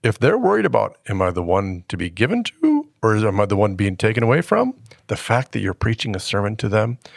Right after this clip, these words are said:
and delivering the sacraments to them is the ones that are more to be given.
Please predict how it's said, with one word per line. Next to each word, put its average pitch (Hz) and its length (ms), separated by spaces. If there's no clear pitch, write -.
and 92 180
delivering 101 420
the 92 60
sacraments 107 520
to 117 100
them 120 300
is 135 280
the 113 80
ones 113 380
that 98 100
are 98 100
more 104 400
to - 140
be 104 100
given. 98 380